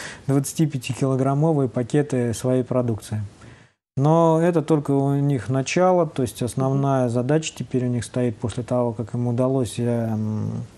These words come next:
синтезировать этот продукт, добиться его, ну, скажем так, возможность его промышленного получения, то есть уже неопытного образца. Сейчас они его зарегистрируют,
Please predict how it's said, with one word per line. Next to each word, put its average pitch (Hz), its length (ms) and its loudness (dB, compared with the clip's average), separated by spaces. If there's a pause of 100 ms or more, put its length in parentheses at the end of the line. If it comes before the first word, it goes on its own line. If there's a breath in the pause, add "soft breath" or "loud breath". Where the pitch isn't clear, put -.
(100)
синтезировать 156 760 0
этот 156 200 -2
продукт, 151 420 0
добиться 123 460 -4
его, 127 360 0 (1300 loud breath)
ну, 147 100 4
скажем 117 360 -2
так, - 320 -6
возможность 127 640 0
его 131 400 2 (460 loud breath)
промышленного 135 600 2
получения, 160 840 0
то - 80 -4
есть 127 200 -4
уже 127 160 0
неопытного 117 720 -2
образца. 113 720 -4 (240)
Сейчас - 300 -2
они 131 260 0
его 127 380 0
зарегистрируют, 127 1040 -2